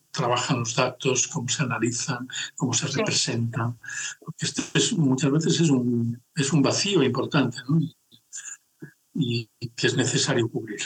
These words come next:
Speaker 1: Pues, de hecho, yo cuando selecciono personal para trabajar en nuestro equipo, una del, el cincuenta por ciento de,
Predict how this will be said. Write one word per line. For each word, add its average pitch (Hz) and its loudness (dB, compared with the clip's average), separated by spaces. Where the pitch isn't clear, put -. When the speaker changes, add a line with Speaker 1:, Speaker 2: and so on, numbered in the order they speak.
Speaker 1:
Pues, 135 -2
de 123 2
hecho, 123 0
yo 131 2
cuando 123 2
selecciono 127 0
personal 165 2
para 139 0
trabajar 131 0
en 127 -2
nuestro - -4
equipo, - -2
una 113 0
del, 120 0
el 113 -8
cincuenta 117 -2
por 123 -2
ciento 123 0
de, 120 -4